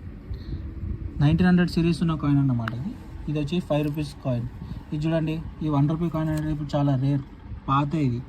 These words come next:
దీని ఇయర్ వచ్చేసి నైన్టీన్ నైంటీ ఫైవ్. కనిపిస్తుందా? ఇవన్నీ ఇప్పుడే కలెక్ట్ చేసుకున్న కాయిన్స్ అన్నమాట. ఇవన్నీ ఎవరైతే మాకు కామెంట్ రూపంలో కా-, కామెంట్ చేస్తారో వాళ్ళకి డైరెక్ట్గా మేము వాళ్ళకి మెసేజ్ చేసి, ఫోన్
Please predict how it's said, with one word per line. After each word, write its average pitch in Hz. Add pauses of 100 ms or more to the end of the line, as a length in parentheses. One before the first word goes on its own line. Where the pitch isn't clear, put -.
(720)
దీని 151
ఇయర్ 160
వచ్చేసి 170
నైన్టీన్ 147
నైంటీ 143 (140)
ఫైవ్. 143 (680)
కనిపిస్తుందా? 135 (1700)
ఇవన్నీ 139
ఇప్పుడే 156
కలెక్ట్ 143
చేసుకున్న 143 (100)
కాయిన్స్ 131
అన్నమాట. 117 (1000)
ఇవన్నీ 139 (240)
ఎవరైతే 143
మాకు 147
కామెంట్ 139
రూపంలో 143
కా-, 131 (240)
కామెంట్ 135
చేస్తారో 143
వాళ్ళకి 139 (500)
డైరెక్ట్గా 135
మేము 147
వాళ్ళకి 131 (400)
మెసేజ్ 139
చేసి, 143 (100)
ఫోన్ 135